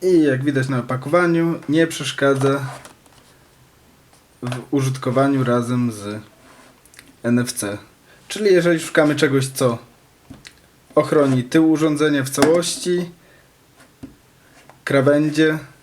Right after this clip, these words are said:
i przy tym nadaje się do czegoś więcej niż tylko bycia pokrowcem, to Transform Shell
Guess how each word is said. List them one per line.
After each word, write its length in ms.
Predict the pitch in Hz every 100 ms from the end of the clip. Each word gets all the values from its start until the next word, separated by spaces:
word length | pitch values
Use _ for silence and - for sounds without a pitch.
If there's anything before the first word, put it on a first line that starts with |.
| _ _ _ _ _ _ _
i 160 | 180 170
przy 260 | - 160
tym 320 | - 139 135 131 - _ - - - - 139
nadaje 400 | 143 143 139 131
się 180 | - 117
do 120 | 123
czegoś 340 | 139 127 127
więcej 380 | 135 131 127 123
niż 200 | 123 -
tylko 440 | - 123 - 143 120 - _ _ - - - _ _ _ - - -
bycia 260 | 127 127 117
pokrowcem, 760 | 123 127 196 185 - 170 160 165 - - - - - _ - - - _ _ _ _ _ _ - -
to 240 | 175 180 185 - _ _ _ _ _ _ _ _ -
Transform 640 | 143 147 143 143 131 131
Shell 360 | 131 131 127